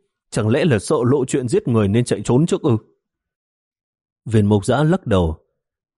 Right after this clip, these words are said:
"Thời này đi đến nơi nào cũng có hệ thống yêu cầu khai tên tuổi thật. Thẩm Dịch Viễn có thể chạy đi đâu được? Hơn nữa anh ta hoàn toàn không cần phải làm như vậy. Anh ta không biết các anh đã bắt đầu nghi ngờ anh ta cơ mà.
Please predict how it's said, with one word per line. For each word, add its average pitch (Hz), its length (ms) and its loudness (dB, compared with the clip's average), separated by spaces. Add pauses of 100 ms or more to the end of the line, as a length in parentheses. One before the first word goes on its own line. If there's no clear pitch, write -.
(140)
"Thời 92 220 0
này 98 240 2
đi 113 200 0
đến 135 240 0
nơi 117 160 2
nào 90 260 0
cũng 170 260 -2
có 156 140 0
hệ 110 180 0
thống 110 200 0
yêu 110 160 0
cầu 98 200 0
khai 107 200 -2
tên 98 300 0
tuổi 85 200 0
thật. 101 200 -2 (460)
Thẩm 104 160 0
Dịch 98 220 -2
Viễn 143 200 2
có 160 100 -2
thể 92 160 0
chạy 104 180 -2
đi 107 140 2
đâu 98 160 2
được? 92 220 -4 (580)
Hơn 113 160 0
nữa 131 180 2
anh 123 160 0
ta 120 100 -2
hoàn 104 280 0
toàn 107 200 -2
không 160 200 -2
cần 101 180 0
phải 98 120 0
làm 95 180 4
như 127 120 4
vậy. 107 180 0 (520)
Anh 120 160 0
ta 107 120 0
không 127 260 0
biết 180 180 2
các 156 140 -2
anh 120 200 0
đã 113 80 0
bắt 160 160 -2
đầu 110 160 2
nghi 104 180 2
ngờ 95 240 2
anh 95 100 0
ta 95 120 0
cơ 95 140 -2
mà. 80 180 -2